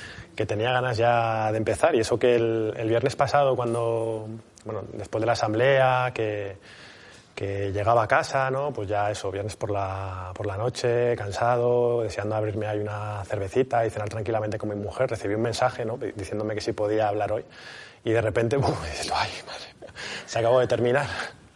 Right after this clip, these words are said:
Así que me tuve que abrir dos cervezas al final. Pero, pero bueno, luego pensaba que según ha ido pasando la semana y ahora que ya se acercaba el momento, pensaba que es chulo poder compartir, pues, bueno, la, las cosas que,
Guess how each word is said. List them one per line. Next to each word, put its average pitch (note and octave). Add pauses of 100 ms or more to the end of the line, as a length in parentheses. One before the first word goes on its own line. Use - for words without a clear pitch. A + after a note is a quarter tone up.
(320)
Así -
que -
me A#2
tuve A2+
que A#2
abrir A2+
dos A2
cervezas G#2+
al F#2+
final. A#2+ (760)
Pero, G#2+ (180)
pero A2+
bueno, A#2
luego A#2+
pensaba D3
que G#2+
según A2+
ha -
ido C3
pasando C#3+
la C3
semana C3+
y A2+
ahora A2+
que -
ya G#2+
se A2
acercaba A2
el A2
momento, G#2+ (920)
pensaba A#2+
que D3+
es -
chulo B2
poder G#2+
compartir, G#2
pues, F#2+
bueno, A2
la, F#2+
las G#2+
cosas B2+
que, A2